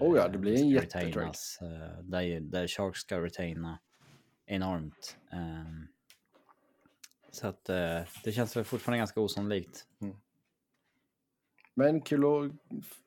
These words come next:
Speaker 1: få spekulera lite i alla fall. För som sagt, det är, som du säger, han har haft enorma problem med skador, liksom, och får han vara frisk och kry här nu och hitta tillbaka till, till en sån form man hade för några år sedan, så är det ju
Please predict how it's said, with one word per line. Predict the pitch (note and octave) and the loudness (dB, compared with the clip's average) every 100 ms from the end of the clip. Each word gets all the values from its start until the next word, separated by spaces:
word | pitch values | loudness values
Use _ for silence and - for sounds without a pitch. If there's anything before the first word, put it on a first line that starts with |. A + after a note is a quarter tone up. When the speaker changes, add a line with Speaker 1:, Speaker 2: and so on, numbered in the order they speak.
| _ _ | _ _
Speaker 1:
få | - - C3 C3 B2+ | -6 2 4 4 2
spekulera | - C3 C3 B2 B2 | 0 2 8 8 8
lite | C3+ A#2+ | 6 4
i | |
alla | A2 | 4
fall. | G2+ G2+ - _ _ _ _ _ _ _ - - _ _ _ _ _ - - | 4 2 -2 _ _ _ _ _ _ _ -20 -20 _ _ _ _ _ -18 -8
För | G#2 | -6
som | A2 A2 | -4 0
sagt, | A2 - | -2 0
det | A2+ | 0
är, | G#2+ A2 A2 | 2 2 2
som | A#2 A2 | 2 0
du | |
säger, | G2+ A2+ A2+ | 4 6 8
han | A2+ | 10
har | A2+ | 8
haft | - - | 8 0
enorma | C#3+ A#2+ A#2 A2+ | 6 10 10 10
problem | A2 A#2 A2 | 8 6 6
med | G#2 | 6
skador, | A2+ G#2+ G2+ A2 | 8 8 8 2
liksom, | G#2+ - G#2+ | 0 -2 0
och | G#2+ A2 - - | 0 -2 -6 -16
får | - G#2+ | 0 2
han | G#2+ | 6
vara | G#2+ | 6
frisk | A2 A2+ - - | 6 0 -4 -8
och | |
kry | - G#2+ G#2 | -2 2 2
här | G#2+ | 2
nu | G#2 | 2
och | G#2 G#2 | 0 -2
hitta | - G#2+ G2+ | -2 -2 0
tillbaka | G2+ G2+ - | 2 0 0
till, | - A2 F#2+ _ _ - - - _ - | -4 -4 -4 _ _ -20 -20 -20 _ 2
till | A#2+ | 6
en | A#2 | 10
sån | A#2+ G#2+ | 10 10
form | A2+ A2+ | 8 8
man | G#2+ G#2+ | 8 4
hade | G#2 | 2
för | G#2+ | 0
några | G#2+ G#2+ | 0 2
år | G#2+ | 2
sedan, | G#2+ A2+ A2 | 0 -4 -4
så | A#2 | -2
är | A2 | 2
det | |
ju | A2 G#2+ G#2+ | 2 2 0